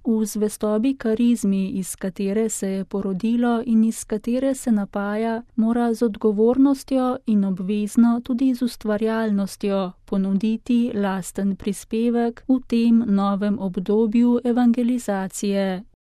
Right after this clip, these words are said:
In v povezavi s tem je papež Frančišek udeležencem generalne skupščine predlagal tri elemente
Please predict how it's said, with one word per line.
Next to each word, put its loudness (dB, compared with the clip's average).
In 2
v 0
povezavi -2
s -12
tem 2
je -2
papež -6
Frančišek -2
udeležencem 2
generalne -2
skupščine -2
predlagal -2
tri 0
elemente -2